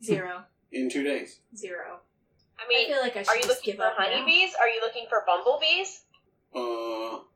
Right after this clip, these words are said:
Speaker 2: honeybees.
Speaker 3: I think you're gonna regret wanting to know this number, because it's gonna make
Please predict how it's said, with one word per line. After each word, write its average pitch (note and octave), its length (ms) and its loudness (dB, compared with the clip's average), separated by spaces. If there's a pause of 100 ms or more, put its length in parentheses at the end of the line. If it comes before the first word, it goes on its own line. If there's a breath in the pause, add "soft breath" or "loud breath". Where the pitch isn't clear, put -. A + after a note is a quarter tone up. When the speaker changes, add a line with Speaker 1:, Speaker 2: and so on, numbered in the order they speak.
(420)
Speaker 2:
honeybees. B2 640 0 (540)
Speaker 3:
I B3+ 100 8
think D#4+ 220 0
you're F4 120 -4
gonna E4+ 220 2
regret C4+ 520 10
wanting B3 320 -2
to - 60 -14
know A3 240 -4
this G3+ 260 -4
number, F3+ 520 0 (440)
because A3+ 260 -6
it's A#3+ 160 2
gonna B3 300 6
make A3+ 320 0